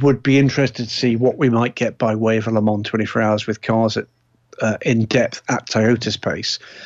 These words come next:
because let's be blunt, Toyota's pace is not the pace that's been handed out as the B O P window that the likes of Glickenhaus can aspire to. And that's before we get into the debate about Alpine. Alpine, of course, had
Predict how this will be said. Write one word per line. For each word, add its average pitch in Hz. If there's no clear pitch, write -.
because 117
let's -
be 110
blunt, 113
Toyota's 123
pace 110
is -
not 123
the 117
pace 107
that's -
been 110
handed 110
out 110
as 120
the 107
B 117
O 104
P 110
window 110
that -
the 120
likes 113
of 110
Glickenhaus 107
can -
aspire 110
to. 98
And 101
that's 151
before 147
we 127
get 110
into 107
the -
debate 113
about 107
Alpine. 104
Alpine, 117
of 110
course, 117
had 113